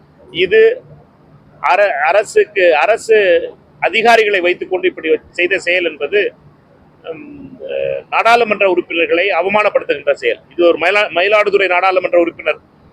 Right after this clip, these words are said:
அந்த இடத்திலே இருந்திருக்க வேண்டும். ஆனால் இவர்கள் பாஜக காரர்கள், கட்சிக்காரர்களை வைத்துக்கொண்டு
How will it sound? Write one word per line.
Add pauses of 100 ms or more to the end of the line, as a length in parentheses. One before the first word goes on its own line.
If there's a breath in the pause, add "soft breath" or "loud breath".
அந்த
இடத்திலே
இருந்திருக்க
வேண்டும். (540)
ஆனால் (220)
இவர்கள்
பாஜக
காரர்கள்,
கட்சிக்காரர்களை
வைத்துக்கொண்டு